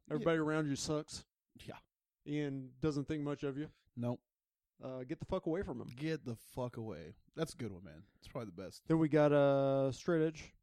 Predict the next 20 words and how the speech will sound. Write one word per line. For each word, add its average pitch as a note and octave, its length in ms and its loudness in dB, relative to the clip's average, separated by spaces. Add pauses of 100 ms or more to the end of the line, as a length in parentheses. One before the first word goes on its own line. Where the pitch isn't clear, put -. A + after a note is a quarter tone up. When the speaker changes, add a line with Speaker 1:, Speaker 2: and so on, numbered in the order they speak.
(420)
Speaker 2:
Yeah. - 720 -4
<laughs> D#3+ 460 -4
Speaker 1:
It's F#3 120 -8
a D#3 40 -4
pay D3+ 200 0
on D3+ 180 0
to C#3+ 60 0
hating D#3 260 -2
fun. E3+ 340 -4
Speaker 2:
Sure. C3+ 320 -2 (640)
Speaker 1:
Uh, - 40 -6
Speaker 2:
Sure. F3 240 4 (220)
Speaker 1:
you're C#3+ 120 -4
basically C3+ 540 -2
a A#2+ 80 -2
preacher D#3 360 -4
at B2+ 80 -12
this B2+ 100 -12
point. C#3 300 -12 (300)
Speaker 2:
Yeah. C3 240 4